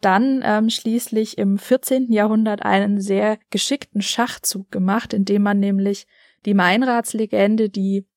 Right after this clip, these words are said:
zum damaligen Zeitpunkt schon sehr, sehr verbreitet war und im Volksglauben total verankert war, mit dem Marienkult zusammengebunden hat.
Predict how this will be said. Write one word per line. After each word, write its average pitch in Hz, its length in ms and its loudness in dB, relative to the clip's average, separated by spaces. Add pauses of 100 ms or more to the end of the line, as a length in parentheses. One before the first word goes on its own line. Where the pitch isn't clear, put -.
(160)
zum 196 160 0
damaligen 202 500 2
Zeitpunkt 190 480 -2
schon 190 220 0
sehr, 202 360 2
sehr 202 180 -2
verbreitet 196 680 0
war 202 260 0
und 185 100 -2
im 185 60 -6
Volksglauben 190 720 -2
total 190 380 -4
verankert 214 580 -4
war, 202 240 -2 (540)
mit 208 520 2
dem 196 440 4
Marienkult 196 1120 0
zusammengebunden 185 1120 -4
hat. 190 280 -12